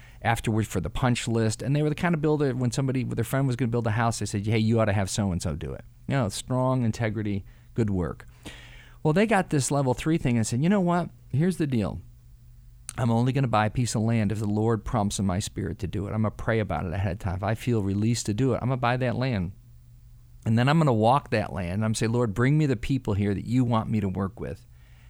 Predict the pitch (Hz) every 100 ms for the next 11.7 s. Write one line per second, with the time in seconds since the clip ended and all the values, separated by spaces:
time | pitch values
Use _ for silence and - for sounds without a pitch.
0 | - - 120 117 113 107 104 143 139 131
1 | 113 101 104 107 123 147 113 104 110 110
2 | 98 107 113 101 - - - 120 123 151
3 | 180 170 147 139 143 185 127 110 - 110
4 | - 113 110 110 156 214 202 190 208 143
5 | 117 127 143 139 - 113 117 123 117 127
6 | 123 101 110 113 - 107 107 101 101 95
7 | 117 143 139 - - - - - 107 104
8 | 101 - 113 123 131 - - 120 156 170
9 | - 139 143 113 98 82 - 98 117 110
10 | 107 85 85 - - - 117 139 160 147
11 | 120 143 - 107 104 110 -